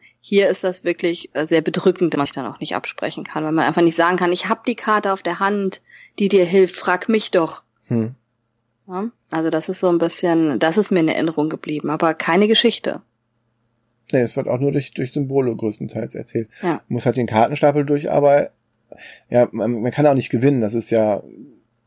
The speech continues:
Speaker 2: man, man gewinnt nicht, sondern man steht nur den Krieg gemeinsam durch. Also das ist so, die Geschichte ist, wenn du unten durch diesen Stapel angekommen bist,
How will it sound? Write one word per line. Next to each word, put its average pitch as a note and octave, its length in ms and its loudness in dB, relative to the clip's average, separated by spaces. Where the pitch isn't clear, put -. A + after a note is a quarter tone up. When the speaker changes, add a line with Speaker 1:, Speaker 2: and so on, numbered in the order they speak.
Speaker 2:
man, A2+ 260 -2
man A#2 140 0
gewinnt A#2 320 0
nicht, F3 200 -2
sondern C#3 280 2
man B2+ 280 0
steht - 340 2
nur D#3 120 4
den C#3+ 140 4
Krieg D#3+ 220 0
gemeinsam G#2 480 -2
durch. G2 360 -6
Also G#2+ 220 0
das A#2+ 100 0
ist A#2+ 80 -8
so, C3 140 2
die A#2 100 0
Geschichte D3 380 0
ist, D3 220 0
wenn C3 100 -2
du B2 200 -4
unten C3 240 -2
durch B2+ 160 -2
diesen C3 180 -4
Stapel B2 320 2
angekommen D3 460 0
bist, D#3+ 220 -6